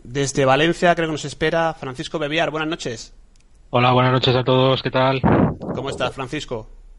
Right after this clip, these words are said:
Speaker 2: Estamos. <laughs>
Speaker 1: Estamos, que no es poco, ya, ya bastante.
Speaker 2: Ya, sí, sí.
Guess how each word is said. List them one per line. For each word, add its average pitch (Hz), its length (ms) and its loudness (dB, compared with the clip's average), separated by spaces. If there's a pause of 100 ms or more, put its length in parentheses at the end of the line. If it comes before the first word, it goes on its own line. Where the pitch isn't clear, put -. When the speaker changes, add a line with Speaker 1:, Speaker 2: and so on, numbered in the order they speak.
(260)
Speaker 2:
Estamos. 127 640 -2
<laughs> - 460 -2 (160)
Speaker 1:
Estamos, 170 400 -2
que 196 80 -2
no 175 80 -2
es 165 80 -6
poco, 117 300 -6
ya, 139 240 -6
ya 143 80 -6
bastante. 120 460 -10
Speaker 2:
Ya, 107 340 -8 (340)
sí, 113 160 -6
sí. 98 200 -12